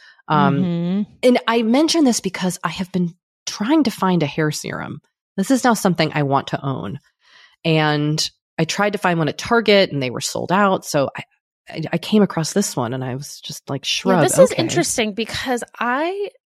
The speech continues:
Speaker 2: feel like I am constantly on this quest to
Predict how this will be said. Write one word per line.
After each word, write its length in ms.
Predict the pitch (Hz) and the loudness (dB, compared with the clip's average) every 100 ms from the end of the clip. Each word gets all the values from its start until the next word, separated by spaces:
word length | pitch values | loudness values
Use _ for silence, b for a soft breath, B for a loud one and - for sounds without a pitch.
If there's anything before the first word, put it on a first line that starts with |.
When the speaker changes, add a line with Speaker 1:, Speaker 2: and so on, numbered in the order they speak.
| _ - | _ -4
Speaker 2:
feel 220 | 240 233 | -2 2
like 280 | 226 226 - | 2 2 -2
I 100 | 226 | -4
am 240 | 226 220 214 _ _ - | -4 -6 -10 _ _ -16
constantly 600 | - 247 262 359 339 277 | -6 -6 -4 -4 -2 -2
on 180 | 202 | -2
this 180 | 196 - | -4 -8
quest 680 | - - 175 196 - - - - - | -12 -4 -2 -2 -6 -10 -12 -12 -8
to 380 | 196 185 170 | -4 -4 -6